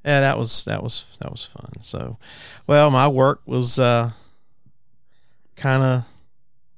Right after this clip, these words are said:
kinda boring. Nothing really special going on. I did, um,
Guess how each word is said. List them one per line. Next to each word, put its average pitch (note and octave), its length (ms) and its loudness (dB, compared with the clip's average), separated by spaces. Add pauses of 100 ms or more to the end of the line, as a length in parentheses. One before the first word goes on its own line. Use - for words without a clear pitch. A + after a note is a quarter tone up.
(520)
kinda C3 220 -2
boring. A#2+ 560 -4 (100)
Nothing A2+ 380 -6
really A#2 400 -4
special - 480 -8
going A#2 300 -4
on. G#2 260 -4
I G#2 120 -4
did, A2+ 460 -4 (100)
um, G#2 460 -10